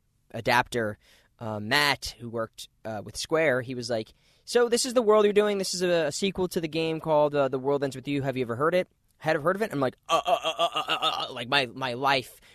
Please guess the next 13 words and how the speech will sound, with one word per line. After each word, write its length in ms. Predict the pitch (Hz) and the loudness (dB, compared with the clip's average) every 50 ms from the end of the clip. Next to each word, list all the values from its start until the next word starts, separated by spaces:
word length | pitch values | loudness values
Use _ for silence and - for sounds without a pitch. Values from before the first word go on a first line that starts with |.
| _ | _
froze 560 | - - - 156 151 139 135 131 127 120 117 - | -20 -8 0 4 6 6 6 6 4 2 0 -2
still, 500 | - - - - 139 135 123 120 117 - | -4 -4 0 2 2 4 4 2 -2 -4
f-, 120 | - - _ | -8 -18 _
which 240 | - 131 127 - - | -10 -8 -8 -6 -2
felt 180 | - 131 101 87 | -2 -2 0 0
like 140 | 123 113 - | -4 -6 -4
for 140 | - 123 117 | -6 -6 -4
an 60 | 113 | -4
eternity. 540 | 107 - - 135 135 131 120 120 113 110 _ _ _ - - - - _ _ _ - | -6 -4 -4 -4 -2 -2 -2 -4 -4 -6 _ _ _ -20 -20 -20 -20 _ _ _ -8
And 360 | 127 123 120 117 117 113 113 110 | -6 -4 -2 -2 -2 -4 -4 -4
I 80 | 113 | -4
was 120 | 113 110 117 | -4 -4 -4
like, 140 | 120 117 | -6 -8